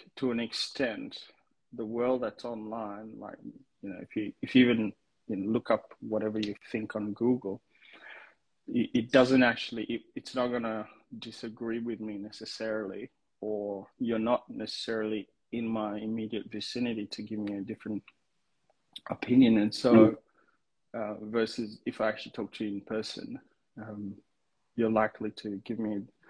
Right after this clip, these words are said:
Speaker 1: something of a different facet or nuance that is gonna make me think differently. So I don't know if people want to be,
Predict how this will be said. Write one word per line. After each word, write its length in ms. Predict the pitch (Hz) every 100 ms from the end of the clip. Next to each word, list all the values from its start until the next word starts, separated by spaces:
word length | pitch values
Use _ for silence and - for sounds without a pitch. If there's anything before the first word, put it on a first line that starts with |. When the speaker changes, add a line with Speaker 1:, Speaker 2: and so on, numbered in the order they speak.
| - _ -
Speaker 1:
something 600 | - 113 - 101 104 104 - - -
of 160 | 110 107
a 160 | 101
different 420 | 104 110 98 107
facet 380 | - 120 - 120
or 160 | 113 110
nuance 600 | 110 120 117 110 98 -
that 240 | 110 101 - _ -
is 220 | 113 110
gonna 260 | - 113 107
make 340 | 104 110 - 113
me 240 | 104 104 _ _ _ _ -
think 200 | 104 -
differently. 340 | 113 165 190
So 140 | 190 139
I 40 |
don't 120 | 156
know 60 | 160
if 140 | 147
people 260 | 143 135 117
want 200 | 117 117 _
to 60 | - 117
be, 300 | 107 156 185